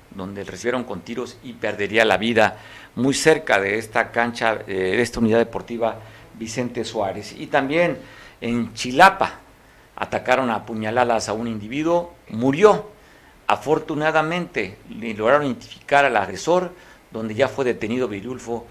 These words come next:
como el homicida de este lugar allá en Chilapa. Esto fue el día de ayer. Donaciano se llamaba la víctima al que usted ve en pantalla,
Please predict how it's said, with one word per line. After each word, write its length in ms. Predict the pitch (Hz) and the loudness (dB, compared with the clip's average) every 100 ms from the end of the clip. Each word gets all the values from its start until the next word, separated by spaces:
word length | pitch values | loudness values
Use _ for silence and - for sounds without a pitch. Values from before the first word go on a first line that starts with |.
| - - - | -20 -20 -8
como 520 | - 127 127 131 - - | 0 2 4 4 2 -8
el 300 | - 113 117 - | -6 -4 -6 -8
homicida 720 | 127 120 107 - 160 156 95 - - - _ _ | -6 -4 -6 -6 -6 -4 -6 -8 -20 -20 _ _
de 300 | 101 95 117 120 | -10 -8 -8 -8
este 280 | 127 131 | -8 -6
lugar 300 | 135 98 117 | -6 -4 -2
allá 460 | 120 101 113 113 - - | 0 -2 -4 -6 -10 -10
en 260 | 117 117 | -8 -8
Chilapa. 680 | - 113 113 123 - 107 - - | -10 -10 -6 -6 -6 -10 -10 -14
Esto 260 | 110 - 123 | -16 -14 -12
fue 260 | 127 139 123 | -10 -10 -10
el 120 | 110 | -8
día 200 | 113 131 | -4 -4
de 140 | 127 131 | -2 -4
ayer. 520 | 131 196 - - - - - _ _ - | -2 -2 -4 -10 -20 -20 -20 _ _ -14
Donaciano 640 | 104 107 104 - 156 117 | -10 -8 -4 0 2 0
se 100 | - | -4
llamaba 380 | 107 104 120 120 | -2 6 8 8
la 140 | 104 | 6
víctima 420 | 101 117 120 110 104 | 2 -4 -4 -2 -2
al 100 | 92 | -2
que 240 | 110 101 | -4 -4
usted 220 | 101 - | -8 -8
ve 80 | 117 | -6
en 160 | 120 110 | -4 -4
pantalla, 640 | - 95 139 143 160 170 | -4 -2 4 4 4 -2